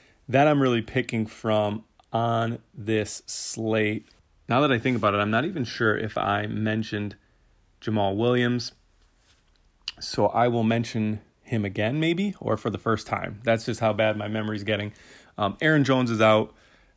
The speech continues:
This game looks like it might have some wind in it as well. I think we see a similar game than we saw last week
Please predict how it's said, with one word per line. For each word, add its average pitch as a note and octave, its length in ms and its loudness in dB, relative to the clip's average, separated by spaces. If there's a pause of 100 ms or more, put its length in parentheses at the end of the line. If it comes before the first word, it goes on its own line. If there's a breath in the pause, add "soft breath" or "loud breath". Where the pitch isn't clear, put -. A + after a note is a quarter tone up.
This C#3 180 2
game C3 240 4
looks A#2 160 0
like A2+ 100 2
it G#2+ 80 -2
might A2 140 4
have A2 180 2
some A2 200 0
wind A2+ 200 0
in A2+ 80 0
it G#2 140 0
as G2 100 -6
well. G#2+ 220 4
I G#2 80 4
think A2+ 160 -2
we A#2+ 80 0
see A2+ 220 0
a A2 60 2
similar F3 500 2
game A#2+ 240 6
than G#2+ 160 4
we G#2+ 80 0
saw G2+ 280 4
last G2 400 0
week G2+ 240 -4